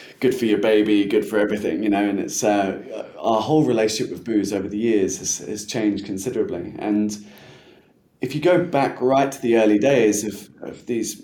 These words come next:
men going on sailing ships and the first navies being formed, you know, four, five hundred years ago, water wasn't safe. You know, you couldn't just turn on a tap and get some nice clean water to take on your voyage or store it in a, a plastic container. You know, you put,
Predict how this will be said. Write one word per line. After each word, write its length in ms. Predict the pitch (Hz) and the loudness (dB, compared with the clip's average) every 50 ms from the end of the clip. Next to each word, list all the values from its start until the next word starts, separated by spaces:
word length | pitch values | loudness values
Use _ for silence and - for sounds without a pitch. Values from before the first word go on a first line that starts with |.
| - _ | -18 _
men 280 | - 107 107 104 104 104 | -4 0 2 2 4 4
going 260 | 107 104 104 101 98 | 4 2 2 2 2
on 140 | 95 95 95 | 2 0 0
sailing 440 | 92 - 127 113 117 110 107 107 107 | 0 0 0 2 2 4 4 4 2
ships 640 | 104 - - - 107 101 - - - - - - 113 | 0 -2 -2 0 0 0 0 -2 -6 -8 -6 -4 -2
and 160 | 101 95 95 | 0 0 0
the 60 | 95 | 0
first 400 | 95 - 113 107 107 - - 107 | -2 -2 -2 -2 -2 -2 -4 -4
navies 340 | 104 101 95 95 101 98 95 | -2 -2 -2 -2 -4 -4 -6
being 240 | 95 98 95 95 95 | -4 -4 -4 -4 -4
formed, 500 | - - 67 135 135 117 101 92 90 87 | -6 -6 -4 -2 -2 0 -2 -2 -4 -4
you 80 | 104 | -4
know, 140 | 98 95 95 | -2 -2 -4
four, 260 | 92 - 110 107 101 - | -4 -2 -2 -2 -2 -2
five 260 | - 101 92 90 90 | -2 -2 -2 -2 -2
hundred 280 | 101 95 92 92 95 | -4 -4 -4 -4 -4
years 240 | 110 131 135 135 - | -2 0 0 0 0
ago, 360 | 110 101 101 87 85 85 - - - - - - - - - _ _ _ _ _ _ _ _ _ - | -2 -4 -4 -4 -4 -6 -10 -14 -18 -20 -20 -20 -20 -20 -20 _ _ _ _ _ _ _ _ _ -6
water 320 | 107 120 147 190 190 - | -2 2 2 4 4 2
wasn't 320 | 127 107 107 104 - - - | 0 0 0 -2 -2 -4 -4
safe. 640 | - - 180 185 - - - - - - - - - - | -2 0 0 0 0 -2 -4 -8 -12 -16 -18 -18 -12 -6
You 80 | - 127 | -4 -2
know, 100 | 113 104 | 0 2
you 160 | 117 123 123 | 2 0 0
couldn't 260 | 123 - 175 170 - | 0 -2 -2 -2 -2
just 360 | - 107 110 - - - - | -2 -4 -6 -6 -8 -10 -8
turn 200 | - - 117 110 | -6 -4 -2 0
on 120 | 107 98 95 | 0 0 0
a 80 | 95 | -2
tap 380 | 95 - 120 113 110 107 107 - | -2 -4 -4 -4 -4 -6 -6 -6
and 280 | 110 104 104 104 95 92 - - - - - - - - - - _ _ | -4 -2 0 0 -2 -4 -6 -10 -14 -18 -20 -20 -20 -20 -20 -20 _ _
get 180 | - 127 120 - | -4 -2 -2 -2
some 160 | - - 107 | -2 -2 0
nice 280 | 104 107 104 101 104 104 | 0 0 0 0 -2 -6
clean 340 | - - 120 110 104 98 98 | -6 -4 -2 0 0 2 2
water 340 | 107 110 113 110 - 110 | 0 0 -2 -2 -2 -4
to 160 | 104 101 - - | -4 -4 -4 -4
take 280 | - 104 101 101 - | -4 -4 -2 -2 -2
on 80 | 101 98 | -2 -2
your 100 | 98 95 | -2 -2
voyage 480 | 95 107 104 104 101 101 104 101 101 | 0 0 2 2 2 2 2 2 0
or 100 | 95 85 | -2 -4
store 380 | 85 - - - 110 113 110 107 | -4 -6 -6 -6 -4 -2 -2 -2
it 80 | - - | -2 -2
in 140 | - 98 | -4 -4
a, 240 | 95 87 - - - - | -4 -4 -6 -8 -12 -16
a 60 | - | -18
plastic 440 | - - - 101 95 - - - - | -12 -8 -6 -6 -6 -6 -8 -10 -8
container. 420 | 110 104 - 117 110 107 104 95 | -8 -6 -4 -2 -2 0 0 0
You 140 | 95 95 95 | 0 0 -2
know, 140 | 95 95 98 | -2 -2 -2
you 220 | 113 110 113 113 | -2 -2 -2 -4
put, 340 | 113 123 127 - - - | -4 -4 -4 -6 -6 -8